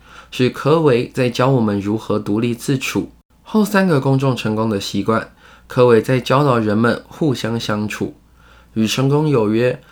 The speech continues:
会把成功分为个人和公众的核心概念，是科维认为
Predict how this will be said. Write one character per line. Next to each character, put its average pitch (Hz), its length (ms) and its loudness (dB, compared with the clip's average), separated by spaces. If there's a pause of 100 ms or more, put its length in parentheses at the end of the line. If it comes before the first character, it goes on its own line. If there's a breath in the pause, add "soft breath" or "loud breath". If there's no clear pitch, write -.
(160 loud breath)
会 202 180 2
把 160 160 4
成 135 280 0
功 151 200 2
分 147 200 -2
为 123 160 2
个 180 200 0
人 127 240 0
和 139 200 -2
公 156 240 -2
众 160 200 0
的 104 100 0
核 104 220 -4
心 110 220 -4
概 110 200 -2
念， 110 280 -2 (340 loud breath)
是 123 200 -2
科 127 240 -2
维 120 160 4
认 127 260 0
为 107 300 0